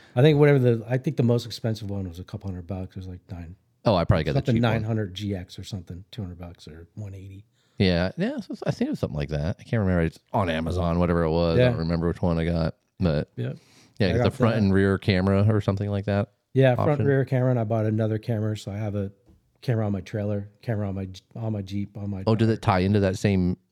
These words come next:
Speaker 1: I have the wiring just hooked up, so I just disconnect from my
Speaker 2: Oh, plug one to the other.
Speaker 1: tire
Speaker 2: If you're
Speaker 1: carrier.
Speaker 2: pulling the trailer, you
Speaker 1: Yeah.
Speaker 2: don't need to see behind the Jeep.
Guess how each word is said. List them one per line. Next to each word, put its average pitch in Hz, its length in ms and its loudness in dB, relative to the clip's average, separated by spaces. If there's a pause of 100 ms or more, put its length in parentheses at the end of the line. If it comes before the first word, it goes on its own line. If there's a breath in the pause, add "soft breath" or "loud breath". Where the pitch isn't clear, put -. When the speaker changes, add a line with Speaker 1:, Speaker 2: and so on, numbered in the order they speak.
(340)
Speaker 1:
I 147 60 -2
have 156 100 6
the 156 80 6
wiring 123 340 4
just 107 160 -4
hooked 123 180 0
up, 110 200 0
so 117 100 -2
I 104 60 0
just 101 240 -6
disconnect 107 540 -2
from 107 180 -4
my 101 140 -2
Speaker 2:
Oh, 104 180 4
plug 92 260 2
one 90 160 2
to 87 80 2
the 87 120 2
other. 87 100 4
Speaker 1:
tire 113 160 2
Speaker 2:
If 110 100 2
you're 107 120 4
Speaker 1:
carrier. 104 160 0
Speaker 2:
pulling 110 180 4
the 98 80 2
trailer, 95 380 2
you 95 80 4
Speaker 1:
Yeah. 92 80 2
Speaker 2:
don't 90 80 -2
need 92 100 4
to 85 60 2
see 95 140 0
behind 82 220 0
the 80 60 -4
Jeep. 78 340 -2